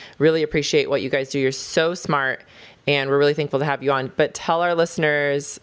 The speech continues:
what the Inclusive Education Project is,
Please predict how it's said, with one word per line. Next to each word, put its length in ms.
what 560
the 220
Inclusive 360
Education 440
Project 400
is, 460